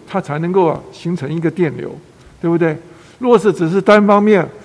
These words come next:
啊，我们接触神，神，神给我们，但是呢，<clears throat> 其实是我们也是在这过程中间，越借着 <clears throat> 接触他，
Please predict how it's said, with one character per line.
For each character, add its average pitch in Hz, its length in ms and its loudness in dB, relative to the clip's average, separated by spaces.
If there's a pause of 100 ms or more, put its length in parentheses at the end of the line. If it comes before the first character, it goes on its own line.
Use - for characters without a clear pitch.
(160)
啊， 165 100 2
我 160 180 4
们 160 180 0
接 214 200 4
触 208 220 0
神， 160 420 -2
神， 185 460 -4
神 185 280 -6
给 175 160 2
我 180 160 4
们， 147 320 -6 (320)
但 214 140 -2
是 202 120 -2
呢， 190 200 -4 (420)
<clears throat> 208 640 0
其 190 160 -4
实 190 160 0
是 190 260 0 (520)
我 160 220 -2
们 175 180 -2
也 196 220 2
是 196 180 -6
在 170 140 2
这 175 100 -4
过 180 180 0
程 156 200 -6
中 175 180 -4
间， 180 280 -4 (480)
越 202 380 2
借 180 220 0
着 156 260 -2 (300)
<clears throat> - 260 -4
接 185 200 2
触 185 240 -2
他， 170 360 -4